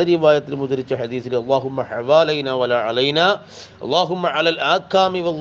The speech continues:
ളിറാബി വ ബുത്തൂനിൽ ഔദിയത്തി വ മനാബിത്തി ഷജർ എന്നാണുള്ളത്. ഇമാം നബവി റളിയല്ലാഹു അൻഹു ദിക്ർ ദുആകളെ പറ്റി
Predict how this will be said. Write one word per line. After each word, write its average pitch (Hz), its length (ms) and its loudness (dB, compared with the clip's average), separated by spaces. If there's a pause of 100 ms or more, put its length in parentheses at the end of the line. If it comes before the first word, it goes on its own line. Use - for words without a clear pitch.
ളിറാബി 165 460 4
വ 156 140 -2
ബുത്തൂനിൽ 170 480 -2 (120)
ഔദിയത്തി 156 540 -8
വ 131 120 -8
മനാബിത്തി 123 560 -8
ഷജർ 117 300 -6 (160)
എന്നാണുള്ളത്. 90 440 -12 (560)
ഇമാം 180 240 2 (120)
നബവി 220 340 6
റളിയല്ലാഹു 180 600 2 (100)
അൻഹു 139 220 -10 (580)
ദിക്ർ 175 400 0 (120)
ദുആകളെ 185 640 4
പറ്റി 170 240 0